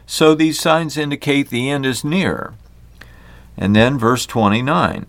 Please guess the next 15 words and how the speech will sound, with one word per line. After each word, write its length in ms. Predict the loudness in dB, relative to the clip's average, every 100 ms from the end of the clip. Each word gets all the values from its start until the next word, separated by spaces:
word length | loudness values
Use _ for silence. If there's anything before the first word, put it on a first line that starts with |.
| 0
"Immediately 1000 | 0 2 0 0 0 -4 -4 -4 -6 -4
after 760 | 0 0 -2 -8 -10 -10 -10 -14
the 220 | -8 -6 -2
anguish 520 | 0 0 -2 -2 -2
of 140 | 0
those 340 | 2 2 0 0
days, 420 | 2 2 0 -2
the 140 | -2
sun 380 | 0 2 2 2
will 160 | -4 -4
be 200 | -6 -8
darkened." 800 | 0 2 2 0 -4 -6 -8 -16 -20 -20 -20 -20 -6
That's 400 | 4 6 4 -2
why 480 | -6 0 2 2 0
Jesus 720 | -6 -2 0 0 -2 -4 -6